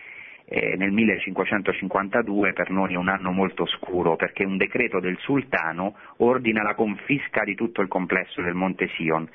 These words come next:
e da quest'anno, cioè dal millecinquecentocinquantadue fino ad oggi, praticamente non possiamo celebrare l'Eucarestia nel cenacolo,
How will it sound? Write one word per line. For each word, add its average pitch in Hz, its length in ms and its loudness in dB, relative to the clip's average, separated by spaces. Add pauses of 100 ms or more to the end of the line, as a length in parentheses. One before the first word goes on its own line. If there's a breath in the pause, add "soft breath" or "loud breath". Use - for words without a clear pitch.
(380 loud breath)
e 107 120 0
da 113 160 2
quest'anno, 123 960 0 (840)
cioè 92 200 2
dal 85 140 -2
millecinquecentocinquantadue 104 1400 2
fino 120 220 2
ad 135 120 2
oggi, 101 500 2
praticamente 95 840 0
non 92 220 -2
possiamo 82 580 -2
celebrare 80 580 0
l'Eucarestia 85 640 0
nel 82 180 -4
cenacolo, 82 640 0